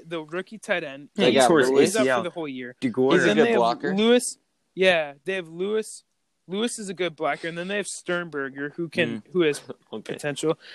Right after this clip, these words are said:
Speaker 1: and then they have Tanyan, who
Speaker 3: Well, 'cause
Speaker 1: had a
Speaker 3: the
Speaker 1: great
Speaker 3: thing
Speaker 2: Last
Speaker 3: is,
Speaker 1: game
Speaker 2: two
Speaker 1: last
Speaker 2: games.
Speaker 1: game.
Speaker 3: Mercedes Lewis is like a, I don't know, but see, Jordan,
Speaker 1: Yes,
Speaker 3: Jordan
Speaker 1: last two
Speaker 3: Reed's
Speaker 1: games,
Speaker 3: good,
Speaker 1: you're
Speaker 3: but, like, I swear that dude is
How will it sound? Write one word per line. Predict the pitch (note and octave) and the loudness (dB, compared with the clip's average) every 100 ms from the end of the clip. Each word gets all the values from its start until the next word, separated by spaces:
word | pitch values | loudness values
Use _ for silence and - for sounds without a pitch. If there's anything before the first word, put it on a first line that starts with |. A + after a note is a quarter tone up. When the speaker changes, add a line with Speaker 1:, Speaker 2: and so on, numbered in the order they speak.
| - D3+ | -6 2
Speaker 1:
and | F3+ | 4
then | F#3 | 6
they | F#3 F3 | 6 6
have | F3 E3+ D3 | 4 4 -2
Tanyan, | - F#3 F#3 D#3+ C3+ | -6 -2 -2 -2 -8
who | C#3 D3 C#3 C3+ - - | -6 -4 -4 -8 -4 4
Speaker 3:
Well, | F3 | 4
'cause | - G#3 | 6 6
Speaker 1:
had | F#3+ | 6
a | |
Speaker 3:
the | |
Speaker 1:
great | F3+ | 8
Speaker 3:
thing | G3+ | 8
Speaker 2:
Last | - - | 8 6
Speaker 3:
is, | |
Speaker 1:
game | |
Speaker 2:
two | E3 C#3+ | 2 2
Speaker 1:
last | A2+ | 0
Speaker 2:
games. | G2 - - - - - | -2 -8 -16 -20 -14 -10
Speaker 1:
game. | F#4 | 0
Speaker 3:
Mercedes | D#3+ F3+ - A3+ A#3 D3 | 2 4 6 4 4 2
Lewis | B2+ C3+ B2+ A#2+ | 4 4 2 -2
is | G#2+ | 0
like | A#2 A2+ | 0 0
a, | A2+ G#2+ - | -2 -4 -10
I | - - | -18 -16
don't | G#2 | -18
know, | - - - | -18 -18 -14
but | - G#2 _ _ _ _ _ _ | -8 -8 _ _ _ _ _ _
see, | - - F3+ | -12 0 2
Jordan, | C#3+ F3 G#3+ A3+ - - | 4 4 4 -2 -6 2
Speaker 1:
Yes, | F3 | 2
Speaker 3:
Jordan | D#3+ G3+ | 4 2
Speaker 1:
last | - | 0
two | D3 | -2
Speaker 3:
Reed's | D3+ C#3 | -2 -4
Speaker 1:
games, | A2 | -2
Speaker 3:
good, | C3+ | -4
Speaker 1:
you're | B2 | -2
Speaker 3:
but, | B2+ | -4
like, | B2 - | -4 -4
I | A#2+ | -6
swear | D#3+ - C3 C3 | -6 -8 -8 -6
that | A#2+ C#3+ - | -8 -8 -6
dude | C#3 A#2+ | -6 -6
is | A#2 G#2+ | -8 -12